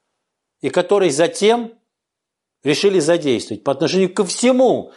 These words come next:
населению, подвергнутому биологической атаке. Этот карантин не просто похож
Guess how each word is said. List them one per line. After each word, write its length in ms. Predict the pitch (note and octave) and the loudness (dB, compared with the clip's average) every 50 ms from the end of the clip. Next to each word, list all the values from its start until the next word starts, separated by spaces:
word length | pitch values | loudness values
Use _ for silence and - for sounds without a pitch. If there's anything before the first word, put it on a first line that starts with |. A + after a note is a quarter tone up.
| _ _ | _ _
населению, 880 | - D3 C#3+ C#3+ F3 F3 F3 F#3 G#3 A#3+ B3 F#3+ C3 G#2 F#2+ F2+ - _ _ _ _ | -6 -6 -2 0 0 2 4 4 2 2 0 -2 -4 -6 -6 -8 -14 _ _ _ _
подвергнутому 680 | - D#3+ D3+ C#3+ F3 A3 A#3+ B3 C4+ B3+ A3+ B3 A#3 G3 | -2 -2 0 2 2 2 2 2 0 -2 0 0 0 2
биологической 600 | E3 F#3 F#3 F#3 F#3 F#3 A#3 A3+ - - - A#3 | 4 4 4 4 2 0 -4 -8 -8 -2 0 0
атаке. 600 | A3+ A#3 A#3+ A#3+ A#3+ A#3+ - C#3+ G#2+ F#2 - _ _ _ _ _ _ _ _ _ _ _ _ _ _ _ _ _ _ _ _ _ _ _ _ _ _ _ _ _ _ _ _ _ _ _ _ _ _ _ _ _ _ _ _ _ _ | 2 2 2 2 2 0 -4 -8 -8 -8 -16 _ _ _ _ _ _ _ _ _ _ _ _ _ _ _ _ _ _ _ _ _ _ _ _ _ _ _ _ _ _ _ _ _ _ _ _ _ _ _ _ _ _ _ _ _ _
Этот 420 | - A3 A#3 A3+ A#3 A3 G#3 G#3+ - | 0 2 2 2 2 -2 -4 -4 -2
карантин 760 | - F#3 F#3+ G3 G3+ G3+ G3 G3 A3+ A#3+ B3 G#3+ - - - | 0 2 2 2 2 0 -4 -4 -2 0 0 0 -2 -6 -4
не 160 | D#3+ F3 G3 | -2 0 0
просто 480 | F#3+ G3 G#3 A#3 B3 B3 A#3+ - A3 G3 | 0 0 2 2 2 2 2 0 -2 -2
похож 960 | G#3 - A3 G#3+ - - - A#3+ A#3 F#3 C3+ - - - - - - _ _ | 0 0 0 0 0 -2 0 2 2 2 2 -2 -6 -10 -12 -14 -16 _ _